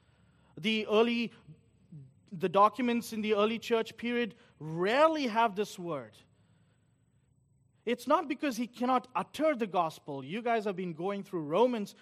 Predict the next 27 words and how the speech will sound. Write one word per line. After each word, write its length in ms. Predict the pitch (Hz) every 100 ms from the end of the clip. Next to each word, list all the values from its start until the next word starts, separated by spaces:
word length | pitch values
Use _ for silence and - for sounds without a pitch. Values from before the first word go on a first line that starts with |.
| - -
to 100 | 202
know 240 | 208 247
that 180 | 233 226
he 220 | - 247
can 400 | 262 226 165 175
wax 460 | 180 190 233 - - -
eloquent 640 | 180 311 - 330 214 - - _ _
about 280 | 185 202 196
the 60 | 185
gospel. 640 | 180 175 175 - 135 110 _ _ _ _ _ _ _ -
But 140 | 214 233
it 140 | 285
is 120 | 285
indeed 380 | 269 269 294 247
that 140 | 269
the 80 | 214
more 640 | 214 202 214 262 339 339 - - - - _ _
words 460 | 160 160 254 302 240
he 160 | 285 233
uses, 500 | 190 285 330 269 -
he's 240 | 269 165
running 460 | 165 214 262 320 302 -
out 460 | 254 302 - - - _ _ _ _
of 400 | 269 269 - - _ _ _ 156
words 540 | 156 294 339 254 170 -
to 320 | 277 262 226 - _ _ _
describe 840 | 170 247 - - 277 277 339 285